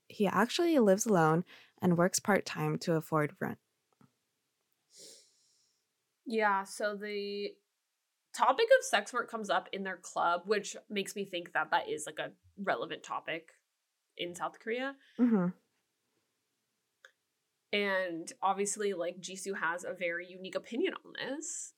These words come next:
Speaker 1: <laughs> Yeah.
Speaker 2: Uh, but no one can know why. But yeah, it's interesting that he says,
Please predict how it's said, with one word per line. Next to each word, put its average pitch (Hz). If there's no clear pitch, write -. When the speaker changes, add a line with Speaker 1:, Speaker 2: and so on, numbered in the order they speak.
Speaker 1:
<laughs> -
Yeah. 233
Speaker 2:
Uh, 175
but 226
no 226
one 220
can 220
know 202
why. 175
But 226
yeah, 214
it's 262
interesting 494
that 277
he 294
says, 190